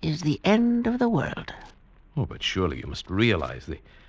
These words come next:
Speaker 2: the sky above covers more than just this valley.
Speaker 1: Sky? Above?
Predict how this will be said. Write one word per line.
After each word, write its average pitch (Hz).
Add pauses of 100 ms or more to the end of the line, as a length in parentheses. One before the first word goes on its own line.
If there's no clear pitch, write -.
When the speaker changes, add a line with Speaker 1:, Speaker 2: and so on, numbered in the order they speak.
(240)
Speaker 2:
the 85
sky 92
above 87
covers 85
more 98
than 85
just 87
this 76
valley. 98
Speaker 1:
Sky? 240 (560)
Above? 131